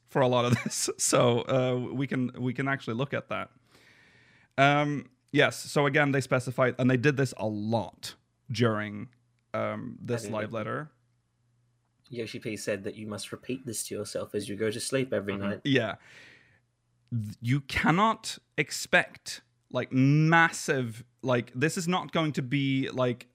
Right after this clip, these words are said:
Speaker 1: um, wh-, what's that game? Uh, Horizon.
Speaker 2: Horizon
Speaker 1: Yeah.
Speaker 2: Forbidden West is the one they kept referencing.
Speaker 1: Yeah, that's not what this game's gonna
Speaker 3: I wonder
Speaker 1: look like.
Speaker 3: why.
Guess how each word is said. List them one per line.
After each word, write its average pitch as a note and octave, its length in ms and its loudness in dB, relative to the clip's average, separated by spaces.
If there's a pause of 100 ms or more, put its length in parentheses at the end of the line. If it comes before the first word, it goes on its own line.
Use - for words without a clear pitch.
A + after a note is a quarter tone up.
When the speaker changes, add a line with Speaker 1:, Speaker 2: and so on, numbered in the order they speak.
(100)
Speaker 1:
um, A#2 680 0 (340)
wh-, A#2 260 -6
what's - 180 -4
that B2 220 -2
game? A#2 360 -2
Uh, A#2+ 180 0
Horizon. A#2+ 800 2
Speaker 2:
Horizon C3 840 2
Speaker 1:
Yeah. A2 400 -2 (220)
Speaker 2:
Forbidden A#2+ 440 -4
West A2 380 0
is G#2 120 -8
the A2 80 0
one G2+ 160 -2
they G2+ 100 -2
kept - 240 -2
referencing. C#3+ 200 0
Speaker 1:
Yeah, G#2+ 320 4 (180)
that's D#3+ 300 2
not E3+ 240 2
what C3+ 120 -2
this C3 160 -2
game's B2 260 0
gonna A#2 160 -2
Speaker 3:
I A2+ 40 -4
wonder A#2 180 -2
Speaker 1:
look A3+ 80 -2
like. G3+ 80 0
Speaker 3:
why. A#2+ 280 0